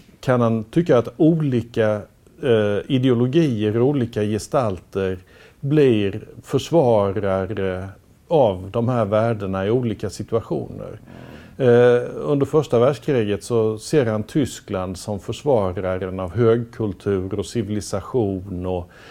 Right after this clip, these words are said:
frihet i hans mening, alltså till exempel frihet från politik. Det är ju det opolitisk betyder. Eh, medan sen under en period så, så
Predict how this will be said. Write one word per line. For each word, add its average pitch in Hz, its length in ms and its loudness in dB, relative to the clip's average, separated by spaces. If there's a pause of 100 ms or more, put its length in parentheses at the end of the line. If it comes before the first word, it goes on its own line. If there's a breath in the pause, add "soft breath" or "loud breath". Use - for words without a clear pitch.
(120 loud breath)
frihet 117 880 0 (180)
i 113 60 -2
hans 117 340 -2
mening, 113 380 -2
alltså 95 200 -6
till 113 160 -4
exempel 113 300 -2
frihet 110 540 -2
från 101 460 0
politik. 101 520 -4 (160)
Det 120 60 0
är 110 40 6
ju 117 60 4
det 113 160 4
opolitisk 101 760 -2
betyder. - 500 -10 (600 loud breath)
Eh, 117 340 6
medan 123 340 4
sen 117 380 4
under 104 280 2
en 104 140 2
period 120 520 2
så, 107 420 0 (200)
så 107 460 -2